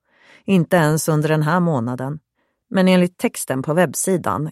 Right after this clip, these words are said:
kunde man redan bada både i sjön och i den uppvärmda poolen.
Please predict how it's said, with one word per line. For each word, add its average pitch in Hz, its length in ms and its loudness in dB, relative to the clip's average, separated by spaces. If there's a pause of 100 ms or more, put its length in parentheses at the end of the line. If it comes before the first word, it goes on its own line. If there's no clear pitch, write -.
kunde 156 240 -2
man 160 140 0
redan 147 340 0
bada 151 380 0
både 156 280 -4
i 190 80 -2
sjön 185 500 -4
och 247 80 2
i 240 80 4
den 226 100 0
uppvärmda 143 540 -4
poolen. - 440 -10